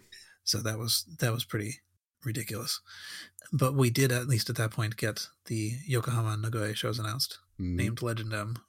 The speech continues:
Speaker 1: uh, the second one, and the, the existence of the new album as well.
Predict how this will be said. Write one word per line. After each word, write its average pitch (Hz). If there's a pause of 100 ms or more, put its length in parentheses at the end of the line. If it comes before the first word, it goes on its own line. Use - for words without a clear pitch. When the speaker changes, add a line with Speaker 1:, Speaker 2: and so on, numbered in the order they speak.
(160)
Speaker 1:
uh, 113
the 117
second 110
one, 131 (160)
and 113 (100)
the, 117 (240)
the 120 (220)
existence 123
of 110
the 107
new 110
album 107
as 113
well. 104